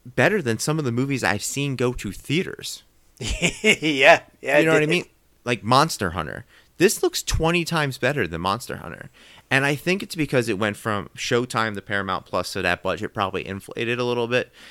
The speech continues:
Speaker 1: And if we know anything about Paramount Plus, they know how to do space well with all the Star Trek stuff that they've been working on since, you know, C B S and Paramount merged. So I think they did a really good job. And I think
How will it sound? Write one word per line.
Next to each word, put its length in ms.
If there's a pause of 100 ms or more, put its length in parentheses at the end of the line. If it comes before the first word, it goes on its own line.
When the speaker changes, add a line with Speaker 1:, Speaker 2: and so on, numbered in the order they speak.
(120)
Speaker 1:
And 140
if 100
we 120
know 180
anything 340
about 280
Paramount 440
Plus, 260
they 160
know 200
how 180
to 60
do 160
space 520
well 320 (360)
with 240
all 240
the 100
Star 320
Trek 240
stuff 260
that 140
they've 180
been 280 (200)
working 380
on 340
since, 440
you 80
know, 180 (300)
C 240
B 120
S 160
and 80
Paramount 440
merged. 400 (300)
So 200
I 140
think 180
they 80
did 180
a 60
really 240
good 180
job. 260
And 100
I 80
think 300